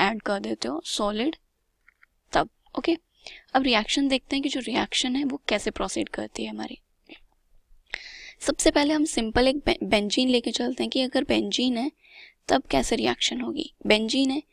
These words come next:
रिएजेंट क्या क्या है इस रिएक्शन के? एचसीएन प्लस एचसीएल प्लस एल्यूमिनियम क्लोराइड, राइट। इस रिएक्शन में जो बीच में आपका इंटरमीडिएट जो कंपाउंड बनता है,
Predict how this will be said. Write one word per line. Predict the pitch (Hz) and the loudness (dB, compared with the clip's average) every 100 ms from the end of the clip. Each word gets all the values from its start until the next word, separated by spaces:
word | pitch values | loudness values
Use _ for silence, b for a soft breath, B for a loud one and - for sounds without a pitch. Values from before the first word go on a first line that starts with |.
| B B B B B | B B B B B
रिएजेंट | - 226 226 220 285 285 | -2 2 2 4 2 4
क्या | 269 | 2
क्या | 262 269 | 2 0
है | 269 | 0
इस | 302 | 0
रिएक्शन | 247 277 - 262 | -2 0 -2 -2
के? | 330 - _ _ _ _ _ _ - | -4 -4 _ _ _ _ _ _ -2
एचसीएन | 214 214 - - - _ _ _ - - 202 202 320 - _ _ _ _ - | -2 -2 -4 -4 -4 _ _ _ -8 -4 0 0 -2 -6 _ _ _ _ -2
प्लस | 202 339 - - _ _ 214 | 0 0 -4 -10 _ _ 0
एचसीएल | 202 - - - _ _ _ - - 214 196 240 381 349 _ - | 0 -2 -6 -6 _ _ _ -10 -4 0 2 2 0 -4 _ -6
प्लस | 202 226 320 - - _ _ _ _ - | -2 -2 -4 -10 -20 _ _ _ _ 2
एल्यूमिनियम | - 196 196 196 196 220 320 - _ _ _ | 4 4 2 -6 -4 -2 -4 -6 _ _ _
क्लोराइड, | 294 285 277 277 - _ - | 0 2 0 -2 -6 _ -2
राइट। | 269 302 - - B B B B B B _ - | 0 0 -6 -20 B B B B B B _ -4
इस | 302 | 4
रिएक्शन | 359 285 - 294 | 6 6 4 2
में | 302 | 4
जो | 302 | 4
बीच | 226 233 240 | 2 0 0
में | 277 | 0
आपका | 269 - 277 - | 0 0 0 0
इंटरमीडिएट | 214 208 254 269 262 277 233 | 0 2 4 4 4 4 2
जो | 240 | -2
कंपाउंड | - 208 190 208 220 208 | 0 -2 2 0 0 -2
बनता | 190 180 | -2 -2
है, | 175 | -2